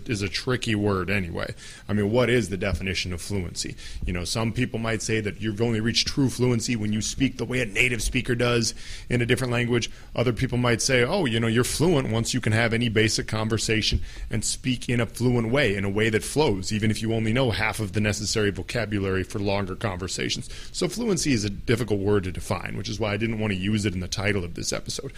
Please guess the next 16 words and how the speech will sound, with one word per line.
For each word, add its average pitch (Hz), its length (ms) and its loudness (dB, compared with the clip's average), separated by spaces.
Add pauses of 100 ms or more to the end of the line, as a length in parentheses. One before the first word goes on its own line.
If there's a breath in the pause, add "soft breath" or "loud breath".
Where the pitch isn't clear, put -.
(280 loud breath)
But 147 260 4 (340 loud breath)
I'm 190 260 2
a 190 40 4
believer 117 380 2
that 110 240 2
you 156 200 4
can, 120 500 2 (240)
with 113 240 0
any 226 180 4
language 175 320 2
in 135 80 0
the 120 60 2
world, 95 500 4 (320 loud breath)
speak - 680 0 (180)
pretty 185 360 4
well 110 640 2